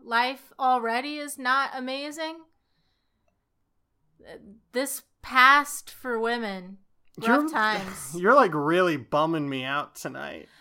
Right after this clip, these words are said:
Speaker 1: Sorry, I, one of my hang-ups is the mistreatment of women.
Speaker 2: Oh, yeah, well, then this is not, like, your time.
Speaker 1: <laughs> So, I just get really bummed out
Speaker 2: You
Speaker 1: when I
Speaker 2: didn't
Speaker 1: watch
Speaker 2: like,
Speaker 1: these
Speaker 2: you didn't
Speaker 1: things.
Speaker 2: like Mae Young being stripped to her bra and panties?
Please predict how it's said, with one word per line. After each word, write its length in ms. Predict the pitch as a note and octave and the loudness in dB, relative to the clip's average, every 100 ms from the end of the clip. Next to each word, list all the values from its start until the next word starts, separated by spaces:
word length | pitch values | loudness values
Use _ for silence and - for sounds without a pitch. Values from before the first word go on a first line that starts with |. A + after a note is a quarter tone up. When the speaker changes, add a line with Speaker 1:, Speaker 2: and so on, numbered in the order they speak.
| _ C4+ | _ -6
Speaker 1:
Sorry, 380 | - C5 A#4 | 2 4 6
I, 340 | E4+ F4 F4+ - - - - - _ - | 8 8 8 0 -6 -16 -20 -20 _ 2
one 220 | C#4+ F#4 | 8 8
of 120 | G#4 | 8
my 140 | F4 D#4+ | 6 6
hang-ups 880 | C#4 C#4 C4+ C#4 B3 G#3+ G#3 - - | 4 -2 -2 2 4 4 0 -8 -2
is 320 | B3+ A3+ - | 0 0 -2
the 120 | A#3+ | -2
mistreatment 840 | A#3 A3+ - - B3+ A#3+ A#3 A3 | -2 -4 -6 -8 -6 -6 -4 -4
of 180 | G#3 F#3+ | -4 -6
women. 420 | G3+ G3 F3 E3 E3+ | -6 -6 -6 -6 6
Speaker 2:
Oh, 240 | F#3+ G#3 | 10 12
yeah, 240 | F3+ F#3 F3 | 12 10 8
well, 240 | E3+ E3+ | 8 4
then 200 | E3+ E3+ | 2 0
this 240 | F3+ F3+ | 0 0
is 160 | F#3+ D#3 | -2 0
not, 300 | E3 F3 E3+ | 4 4 4
like, 200 | E3 D3+ | 0 -2
your 180 | D#3 D#3+ | -2 -2
time. 580 | D3 D3+ D3+ C3+ B2 A#2+ | 0 2 2 0 -4 -10
Speaker 1:
<laughs> 40 | - - _ _ | -20 -20 _ _
So, 640 | - - B3+ A#3+ A3+ G#3+ A3 - - - | -8 2 4 6 4 0 -4 -16 -20 -4
I 200 | C4 B3+ | 2 2
just 280 | B3+ C4 - | 2 -6 -2
get 240 | C4+ B3 | 2 2
really 340 | B3 A#3+ A#3+ A#3+ | 2 2 2 0
bummed 420 | G#3 A#3 A3+ A3 | 2 2 2 2
out 360 | A3 G#3 G3+ G#3 | 2 4 2 0
Speaker 2:
You 80 | D#3 | 0
Speaker 1:
when 80 | |
I 40 | G3+ | 2
Speaker 2:
didn't 200 | G#3 A3 | 4 6
Speaker 1:
watch 120 | G#3 | 8
Speaker 2:
like, 260 | F#3 G3 F#3+ | 8 8 4
Speaker 1:
these 320 | G3 F#3 D#3 | -4 -4 -4
Speaker 2:
you 140 | D#3+ F#3 | -2 0
didn't 160 | G3 | 2
Speaker 1:
things. 80 | F3 | 4
Speaker 2:
like 240 | F3+ F3 E3 | 2 2 -2
Mae 240 | D#3+ E3 | -2 0
Young 300 | D#3+ D#3+ D#3 | 0 0 -2
being 220 | D#3 C#3+ | -4 -6
stripped 460 | - - D3 C#3+ - | -8 -4 -2 -2 -8
to 120 | E3 | -6
her 120 | C#3+ | -6
bra 320 | B2+ C3+ C3+ | -2 0 0
and 120 | C3+ C3 | -2 -6
panties? 720 | C#3 C3+ C#3+ D3+ D#3 - | -8 -6 -8 -10 -12 -16